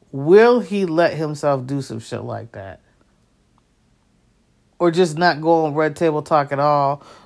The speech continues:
go into hiding, do some deep soul searching, and divorce her ass? Like I said, his kids are grown.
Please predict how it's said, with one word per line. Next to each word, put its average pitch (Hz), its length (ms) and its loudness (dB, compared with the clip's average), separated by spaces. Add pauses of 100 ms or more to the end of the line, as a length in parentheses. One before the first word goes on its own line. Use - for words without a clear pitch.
(120)
go 160 260 4
into 156 260 0
hiding, 160 720 0 (1120)
do 175 140 0
some 135 320 -4
deep 165 240 0
soul 147 380 -2
searching, 123 680 -6 (320)
and 135 260 -2
divorce 131 580 -2
her 120 180 -4
ass? - 800 -8 (760)
Like - 200 -4
I 151 60 2
said, 170 300 0
his 226 160 -2
kids 233 320 -2
are 147 100 0
grown. 120 680 -2